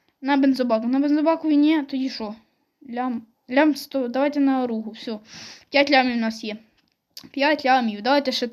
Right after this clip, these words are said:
зо три заїзди таких топових зробимо. Починаємо з нітрухи, пацани. Я дуже хочу нітро потратити. Ахага. Короче, ладно. Так, все, давайте. Газюри, газюри. Опача! Ну, це трохи по-тупому було, але ладно.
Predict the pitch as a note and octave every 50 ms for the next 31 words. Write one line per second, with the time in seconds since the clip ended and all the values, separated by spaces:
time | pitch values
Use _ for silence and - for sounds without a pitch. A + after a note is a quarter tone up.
0 | - - B3 - C#4+ C#4 C#4 B3 C4 C4 B3+ B3+ B3 A#3 A#3+ A#3 A#3 A3 A3+ -
1 | - A3 A3 - - - A#3+ A3+ A3+ A3 G#3+ G#3+ - B3+ D4+ D#4+ C4+ A#3 G#3 -
2 | - - - - - - - - A#3+ - C#4+ D4 C#4 C4+ C#4 C4+ C4+ C4 C4+ C4+
3 | B3+ - - - G#3+ - - G#3 G3 G3+ A3 A3 A#3 A#3 B3 D#4 C#4 C#4+ C4+ C4
4 | A#3+ - - B3+ B3 B3 A#3 G#3+ G#3+ G#3+ A3 A3 A3 A3 A3 A3 - A3+ A#3 B3
5 | - - A3+ A3 A3+ A#3 A3 A3 A3 G3+ F3 - - - - - - - _ _
6 | - - A#3 - - B3+ C4 B3+ G#3+ G#3 A3 A3 - - _ - - - - -
7 | _ _ _ - D4 C4 A3+ - - - - C#4 A#3+ A3 A3+ A3+ A3 A3 G#3+ A3+
8 | A3 B3+ B3 C#4 C4 A3 A3 A3+ B3 B3+ D4+ C#4+ B3+ - - - E4+ F4 - C#4
9 | B3 - - A3+ F#3+ G#3 - - - D4+ - _ _ _ _ _ _ _ _ _
10 | _ _ - C#4 D#4+ D4 - C4 C4 B3+ B3+ B3+ B3+ A#3 A#3 A3+ A3 A3+ - _
11 | - - A#3 - A#3 A3+ A3+ A3 G#3+ A3 A3+ C#4 D4 D4+ C#4 - A3+ A3+ B3 C4
12 | A#3+ A3+ G#3 G3 G3+ A3 A3